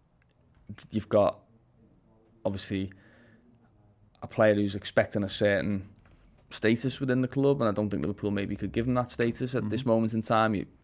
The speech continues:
Speaker 1: big fee, big wage, well, not big fee, but big enough fee, big enough wages for someone who's not gonna start. I don't, <laughs> it just doesn't, doesn't feel like one to me. I think, and it's a tournament player as well. It, it's, it's another one. It, you know, Doku's in a bit of that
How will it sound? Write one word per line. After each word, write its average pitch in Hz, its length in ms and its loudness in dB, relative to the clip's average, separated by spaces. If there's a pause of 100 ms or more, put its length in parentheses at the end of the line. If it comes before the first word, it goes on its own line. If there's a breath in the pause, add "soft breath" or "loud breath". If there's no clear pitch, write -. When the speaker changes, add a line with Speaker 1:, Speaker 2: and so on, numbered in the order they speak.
Speaker 1:
big - 200 -6
fee, 120 300 2
big - 220 -4
wage, 104 260 2
well, - 160 -6 (100)
not - 180 -10
big 104 180 0
fee, 104 180 0
but 104 180 0 (300 loud breath)
big 107 160 4
enough 110 240 4
fee, 110 260 4
big 104 160 2
enough 101 220 -2
wages 107 480 0
for - 140 -6
someone 101 240 -2
who's 98 100 -2
not 101 100 -6
gonna 98 180 -6
start. 113 460 2 (1400 loud breath)
I 107 120 -4
don't, 110 280 -2
<laughs> - 60 -2
it 139 80 6 (200)
just - 340 -12
doesn't, 110 300 -4
doesn't 110 180 -4
feel 117 220 6
like 113 140 8
one 117 240 6
to 120 120 0
me. 120 160 6
I 110 60 4
think, 123 300 6
and 113 140 6
it's - 180 -2
a 131 60 -4
tournament 143 380 6
player 147 240 8
as 123 100 2
well. 131 220 8
It, 117 160 0
it's, - 180 -2
it's - 220 -2
another 127 280 6
one. 123 220 6
It, - 320 0
you 110 60 2
know, 110 60 4
Doku's 123 420 6
in 113 100 4
a 104 60 2
bit 107 140 2
of 95 60 0
that 101 200 0